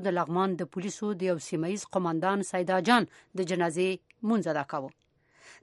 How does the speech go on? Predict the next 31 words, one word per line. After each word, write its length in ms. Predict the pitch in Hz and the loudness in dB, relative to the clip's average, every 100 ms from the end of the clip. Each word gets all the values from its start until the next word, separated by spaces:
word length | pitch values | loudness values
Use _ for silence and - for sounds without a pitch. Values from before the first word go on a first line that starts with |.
| 202 | 6
د 80 | |
لغمان 340 | 240 226 269 269 | 8 10 8 8
د 100 | 247 | 6
والي 200 | 226 247 | 6 4
نطاق 300 | 220 190 214 | 2 4 2
سرحدي 400 | - 196 180 175 170 | 4 0 0 -2 -4
ځواک 240 | 170 208 - | 2 2 2
د 100 | 185 180 | -4 -2
امریکا 280 | 175 170 180 | -4 0 0
غږ 120 | 170 - | 0 -4
ته 60 | 165 | -2
ویلي 220 | 180 190 202 | -2 -2 -4
دي 60 | 190 | -6
چې 80 | 185 | -4
په 60 | 165 | -4
دې 80 | 165 | -2
پیښه 220 | 196 185 190 | -4 -2 -2
کې 100 | 196 180 - - - | 0 -4 -6 -10 0
د 80 | 185 | 2
لغمان 360 | 175 156 196 202 202 | 4 4 4 4 2
د 20 | 180 - | 0 0
امنیه 280 | 175 208 262 | 2 4 4
د 40 | 214 | 4
قومندانۍ 480 | 175 175 175 175 208 185 | 0 0 2 2 2 0
د 20 | 185 | -2
جنایي 300 | 175 175 226 - | 0 2 0 2
څانګې 240 | 190 165 165 | 0 2 0
مدیر 220 | 170 180 160 | -2 -4 -4
په 40 | 160 | -4
ګډون 260 | 170 233 208 190 - - - | 0 2 2 0 -10 -8 6
څلور 260 | 220 247 | 6 6